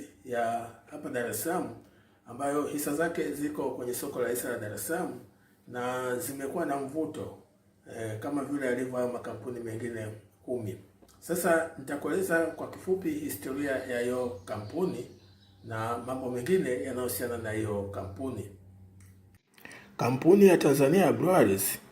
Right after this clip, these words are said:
inajihusisha na kuuza bia ambayo inajulikana kama malt beer,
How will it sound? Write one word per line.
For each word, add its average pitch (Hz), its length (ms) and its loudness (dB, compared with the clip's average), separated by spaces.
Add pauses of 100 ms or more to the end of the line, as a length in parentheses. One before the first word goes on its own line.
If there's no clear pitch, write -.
(260)
inajihusisha 127 840 8
na 147 140 8
kuuza 139 640 6 (440)
bia 123 480 10
ambayo 131 260 4
inajulikana 139 440 4
kama 139 180 6
malt 135 460 4
beer, 113 400 6